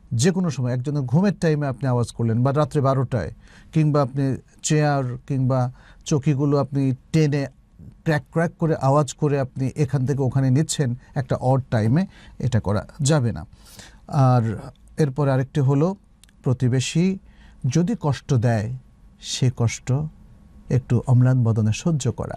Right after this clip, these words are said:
সবর করা এবং তার বদলা না দেওয়া, রিঅ্যাক্টিভ না হওয়া। এবং সর্বশেষ আজকে যেটা আমি বলবো আসলে শেষ নয়, আরও অনেকগুলো আছে, কিন্তু আমরা যেটা আজকে আলোচনা বললে শেষ করব সেটি হলো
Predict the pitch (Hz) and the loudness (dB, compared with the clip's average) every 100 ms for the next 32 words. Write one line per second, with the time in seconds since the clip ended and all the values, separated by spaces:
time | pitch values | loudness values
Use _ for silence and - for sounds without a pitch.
0 | - - 127 131 117 110 139 156 - - | -6 -2 2 2 0 -2 -2 -2 -8 -20
1 | - - - 135 139 131 123 127 131 127 | -20 -6 0 2 2 2 2 2 2 2
2 | 123 - 131 131 147 127 117 101 101 113 | 0 -2 2 2 2 2 0 0 -4 -4
3 | 123 127 143 135 - 165 151 110 101 151 | 2 4 4 0 -4 -6 -2 -2 -2 0
4 | 175 196 - - - - - 117 117 110 | 0 -2 -14 -20 -20 -8 0 2 2 2
5 | 107 - - - 123 120 113 120 - 180 | -2 -8 -16 -12 -4 0 2 0 0 0
6 | 131 127 120 113 110 113 107 110 117 147 | -2 -2 0 0 2 2 4 2 2 0
7 | 151 175 180 - - - - - - - | -2 -4 -4 -12 -20 -20 -20 -20 -20 -16
8 | - - - 226 - - 117 101 147 170 | -8 -4 0 0 0 -4 -2 0 0 0
9 | 180 165 131 120 101 95 - 170 175 165 | 2 2 2 2 0 -2 -4 -2 0 2
10 | 139 127 - - - 127 170 160 123 - | 2 0 -4 -14 -4 0 2 0 -2 -2
11 | 120 110 101 110 107 110 107 - - - | 0 0 0 -2 0 0 -2 -4 -6 -2
12 | 123 - 123 165 - 113 113 123 | -2 0 0 0 0 0 2 2